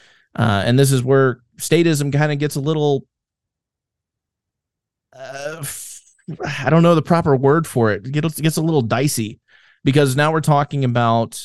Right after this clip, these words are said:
um, we're talking about minors, and, you know, I can already hear a few wood chippers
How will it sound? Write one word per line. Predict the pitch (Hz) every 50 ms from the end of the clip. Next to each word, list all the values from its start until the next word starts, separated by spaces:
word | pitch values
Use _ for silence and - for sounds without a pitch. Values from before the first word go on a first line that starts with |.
| - _
um, | - 131 123 120 120 113 113 110 107 104 98 95 76 - _ _ _ _ _ _ _ _ _ _ _ _ _ _ -
we're | 147 139
talking | 156 151 156 147 143
about | 131 127 117 104
minors, | 101 98 113 120 101 90 - - - - _ _ -
and, | 117 107 110 107 104 104 101 101 101 - - _ _ _ _ _ _ _ _ _
you | - 120
know, | 117 113
I | 113 120 117
can | - 127 120 117
already | 123 123 127 127 127 123 117
hear | 113 123 139 131 120
a |
few | 113 - 123 120
wood | 110 113 120 135 131
chippers | - 120 113 - 110 107 104 - - - -